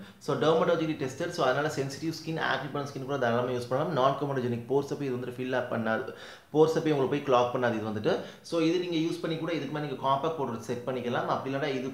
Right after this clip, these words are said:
போட்டு நீங்க கவரேஜ் பத்தல அப்படின்னா கன்சீலர் போட்டு கூட நீங்க பவுடர் செட் பண்ணிக்கலாம். But இது வந்து ரொம்ப ரொம்ப ஒரு லைட் வெயிட் ஃபவுண்டேஷனாக ஆக்ட் பண்ணும். இது டே டைம் லுக்குக்குலாம் ரொம்ப ரொம்ப நல்லா இருக்கும். At the same time, ஒரு ஷார்ட், ஒரு மீடியம், லைட் to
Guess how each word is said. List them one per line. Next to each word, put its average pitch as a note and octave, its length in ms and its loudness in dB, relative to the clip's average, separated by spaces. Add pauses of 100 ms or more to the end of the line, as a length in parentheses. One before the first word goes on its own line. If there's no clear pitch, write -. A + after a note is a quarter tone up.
போட்டு D3 300 -2
நீங்க C3 180 -6
கவரேஜ் C3+ 340 -2
பத்தல B2+ 240 0
அப்படின்னா D3+ 280 -6
கன்சீலர் C3+ 360 -6
போட்டு A#2+ 200 -4
கூட D#3 120 -6
நீங்க A#2 220 -6
பவுடர் A#2+ 340 -4
செட் G#2 160 -10
பண்ணிக்கலாம். A#2 400 -4 (400)
But C#3+ 160 0
இது D3+ 140 0
வந்து E3 160 0
ரொம்ப D3+ 180 2
ரொம்ப D#3+ 160 2
ஒரு C#3+ 140 4
லைட் C#3 240 -2
வெயிட் D#3+ 160 -2
ஃபவுண்டேஷனாக B2+ 580 -2 (420)
ஆக்ட் B2+ 200 -2
பண்ணும். D#3 260 -2
இது - 180 -2
டே B2+ 60 4 (140)
டைம் C#3+ 180 -4
லுக்குக்குலாம் B2+ 420 -2
ரொம்ப A#2 200 -2
ரொம்ப B2 200 0
நல்லா A2+ 240 -2
இருக்கும். D3 240 -6
At A#2+ 80 -4
the A2+ 140 -6
same C3 240 -2
time, F#3 120 -2 (400)
ஒரு B2+ 140 2 (280)
ஷார்ட், C#3 380 0 (280)
ஒரு A#2+ 140 2 (260)
மீடியம், C#3+ 280 -4 (160)
லைட் C#3 220 2
to D3 60 -4